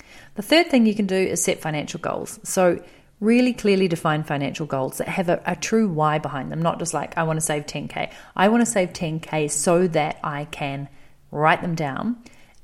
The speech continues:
will provide you with so much direction and motivation for managing your money effectively. And these can be short-term goals like paying off debt to long-term goals for saving for retirement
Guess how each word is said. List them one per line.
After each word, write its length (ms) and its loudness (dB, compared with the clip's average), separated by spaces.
will 160 -2
provide 420 0
you 80 -2
with 140 -4
so 320 0
much 240 -2
direction 360 -6
and 80 -4
motivation 520 -4
for 120 -8
managing 440 -4
your 100 -6
money 260 -8
effectively. 600 -12
And 240 -2
these 220 0
can 160 -2
be 300 -2
short-term 580 0
goals 340 0
like 160 2
paying 260 -6
off 140 -8
debt 300 0
to 100 -2
long-term 560 0
goals 380 0
for 100 -20
saving 380 -6
for 140 -10
retirement 520 0